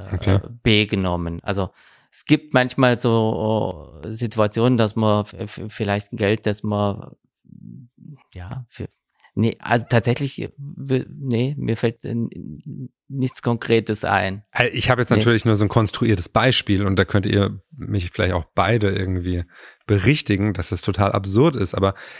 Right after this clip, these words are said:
Speaker 1: jetzt stelle ich mir so vor, man muss jetzt in eine Kita oder in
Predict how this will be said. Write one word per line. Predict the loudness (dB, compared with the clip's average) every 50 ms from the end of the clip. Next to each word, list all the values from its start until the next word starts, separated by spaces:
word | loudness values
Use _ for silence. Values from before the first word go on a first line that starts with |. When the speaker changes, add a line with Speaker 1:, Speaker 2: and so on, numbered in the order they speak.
| -20 _ -6
Speaker 1:
jetzt | -6 -4 -4 -4 -2
stelle | 2 2 4 4
ich | 4 2
mir | 2 2
so | 2 0
vor, | -2 -2 -2 0 2 2 2 2 0 -4 _ _ _ _ _ _ _ _ _ _ _ _ _ _ _
man | -2 0 2
muss | 2 2 2 0
jetzt | -2 -2 -2
in | -4
eine | -4 -4
Kita | -2 0 2 4 4 4 4
oder | 4 4 4
in | 4